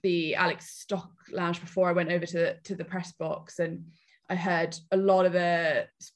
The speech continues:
staff sort of getting a first day training. So I think there's a little bit of, you know, let's give them a bit of time. I think a lot of young, young people are, are taking to the bars and things like that. So I'm, I'm hopeful that,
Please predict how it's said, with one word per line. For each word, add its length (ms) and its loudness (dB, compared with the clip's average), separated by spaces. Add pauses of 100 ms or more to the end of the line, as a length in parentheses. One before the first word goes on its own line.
staff 520 0
sort 160 -6
of 60 -10
getting 240 2
a 40 -6
first 360 -2
day 160 2
training. 500 0
So 400 6 (240)
I 80 6
think 140 4
there's 160 6
a 40 4
little 240 4
bit 200 4
of, 320 4 (480)
you 140 -6
know, 180 0 (280)
let's 300 0
give 180 0
them 120 0
a 60 0
bit 120 2
of 100 2
time. 240 0
I 20 0
think 140 -2
a 40 -4
lot 160 -4
of 80 -4
young, 280 -6 (160)
young 240 -4
people 300 -8
are, 260 -4 (340)
are 80 -6
taking 240 -8
to 80 -16
the 60 -14
bars 260 -4
and 140 -10
things 180 -6
like 160 -6
that. 340 -4
So 160 -6
I'm, 380 -2
I'm 140 0
hopeful 540 0
that, 180 -2